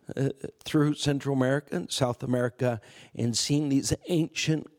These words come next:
cultures. It doesn't matter if it's the Mayan, Mayans or the Aztecs, uh, whatever culture was, m-, m-, most included barbaric human sacrifice and torture.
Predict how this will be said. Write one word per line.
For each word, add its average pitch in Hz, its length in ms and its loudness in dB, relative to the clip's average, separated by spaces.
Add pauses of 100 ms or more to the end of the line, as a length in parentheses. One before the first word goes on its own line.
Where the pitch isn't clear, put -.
cultures. - 720 -2 (180)
It 120 100 -4
doesn't 127 220 2
matter 131 220 2
if 143 140 -8
it's - 180 -4
the 147 60 -2
Mayan, 131 800 -2
Mayans 123 540 -2
or 123 80 -2
the - 200 0
Aztecs, 131 600 -2 (400)
uh, 127 140 0
whatever 135 420 0
culture 143 360 -2
was, 131 340 0 (420)
m-, 135 80 -6 (120)
m-, 135 180 -4 (300)
most 147 680 2 (100)
included 147 680 0 (280)
barbaric 127 760 0 (200)
human 143 500 0
sacrifice 135 840 -2 (400)
and 120 280 -2
torture. 120 640 -2